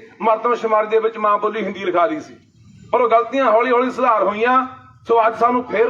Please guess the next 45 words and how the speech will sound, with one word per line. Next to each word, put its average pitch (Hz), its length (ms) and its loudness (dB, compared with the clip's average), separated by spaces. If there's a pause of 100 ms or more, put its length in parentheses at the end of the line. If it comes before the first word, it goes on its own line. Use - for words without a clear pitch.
ਪਾੜਿਆ 220 300 2
ਤੇ 226 140 0
ਵੰਡਿਆ 196 320 0
ਜਾ 196 200 2
ਰਿਹਾ। 214 180 4
ਬਾਈ, 226 260 2 (520)
ਲੜਾਈ 214 320 2
ਐਂ 220 320 2
ਨਹੀਂ 247 140 -2
ਲੜੀ 240 220 -2
ਜਾਣੀ। 247 400 -2 (400)
ਮੈਂ 202 160 2
ਪਹਿਲਾਂ 233 320 2
ਵੀ 262 80 -2
ਅਪੀਲ 247 260 -6
ਕਰਦਾ 247 340 0
ਸੀਗਾ, 247 240 -2
ਜਿੰਨੇ 220 240 0
ਆਪਣੇ 226 380 0
ਪ੍ਰਬੰਧਕ 220 480 -2
ਆ 247 80 2
ਤੁਸੀਂ, 233 320 -4 (320)
ਕਿ 240 100 2
ਬਾਈ 233 240 2
ਪਹਿਲਾਂ 254 360 0
ਦੀ 254 100 -4
ਲਾਮਬੰਦੀ 220 640 0
ਦੀ 254 120 -4 (100)
ਤਿਆਰੀ 233 360 2
ਪਿੰਡਾਂ 220 380 0
ਚੋਂ 226 140 2
ਵੀ 247 80 -6
ਕਰਕੇ 214 360 0
ਆਈਏ। 131 280 -2 (600)
ਜਦੋਂ 233 180 2
ਗਾਹਾਂ 220 300 4
ਨੂੰ 247 120 2
ਰੱਖੋਗੇ 233 420 0
ਤੇ 269 80 4
ਇਹਦੇ 262 120 2
ਇਕੱਠ 226 320 -2
ਹਜ਼ਾਰਾਂ 214 380 2
ਦਾ 220 80 2
ਹੋਣਾ 190 240 2
ਚਾਹੀਦਾ, 185 440 -2